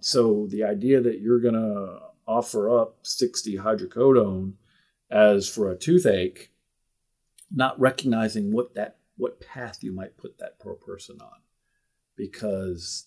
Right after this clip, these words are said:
the, the genetic predisposition and the, that euphoric feeling that comes along with it,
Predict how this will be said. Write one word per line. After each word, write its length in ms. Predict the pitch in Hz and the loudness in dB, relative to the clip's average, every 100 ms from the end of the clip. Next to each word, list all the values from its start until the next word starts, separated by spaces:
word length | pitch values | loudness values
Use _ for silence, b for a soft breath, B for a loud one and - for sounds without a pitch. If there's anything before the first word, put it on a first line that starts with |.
| - | -12
the, 180 | 95 - _ 95 | -12 -14 _ -16
the 140 | 87 | -14
genetic 420 | 80 87 107 131 | -14 -6 -4 -4
predisposition 1080 | - 139 120 - 107 113 107 120 107 101 101 - _ _ _ | -2 0 0 -2 -4 -2 0 -2 -4 -4 -8 -14 _ _ _
and 400 | 101 95 92 90 | -14 -10 -8 -8
the, 180 | 82 87 - 104 | -8 -10 -12 -12
that 300 | 98 95 - 107 | -8 -10 -12 -14
euphoric 560 | 90 - 120 135 123 | -10 4 6 6 4
feeling 400 | - 131 131 123 | 4 6 8 6
that 160 | 117 120 | 2 0
comes 260 | 131 123 | 0 0
along 320 | 110 117 123 120 | 2 4 4 4
with 240 | 117 - | 0 0
it, 220 | 117 120 | -4 -4